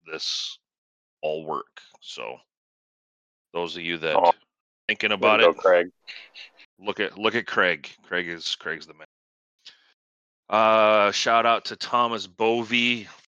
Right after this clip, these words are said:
Speaker 1: being just a stand-up dude. Um, he, uh, said he was gonna do something for us, and it kinda fell through, and he still stepped up and made it work.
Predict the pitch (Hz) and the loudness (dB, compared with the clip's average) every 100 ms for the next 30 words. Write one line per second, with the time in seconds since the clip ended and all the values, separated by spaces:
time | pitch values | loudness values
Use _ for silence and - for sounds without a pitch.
0 | _ 104 107 107 98 101 107 101 - - | _ -2 0 0 -2 -4 -4 -6 -8 -4
1 | 107 104 107 101 87 104 110 113 120 110 | -2 0 -2 -4 _ -6 -6 -4 -8 -12
2 | - - 87 87 87 85 85 _ _ _ | -18 -16 -8 -6 -4 -8 -14 _ _ _
3 | _ _ _ _ _ _ _ _ 98 98 | _ _ _ _ _ _ _ _ -8 -2
4 | 98 90 87 82 - - 101 98 95 87 | 0 2 0 -2 -4 -4 -4 -4 -8 -10
5 | 92 90 80 110 - 98 101 95 - 101 | -12 -18 -16 -10 -8 -10 -14 -20 -8 -2
6 | 104 101 - 85 80 - 92 87 - 85 | 0 -2 -6 -10 -16 -12 -10 -10 -10 -8
7 | 82 - 101 104 104 92 82 - _ _ | -8 -10 -8 -4 -4 -6 -10 -18 _ _
8 | _ _ _ 90 - - 101 95 95 - | _ _ _ -14 -10 -6 -2 -2 -4 -8
9 | _ _ _ _ _ - - 92 - 95 | _ _ _ _ _ -12 -6 -6 -4 -6
10 | - 87 90 87 58 85 87 - | -6 -10 -4 -4 -6 -8 -8 -10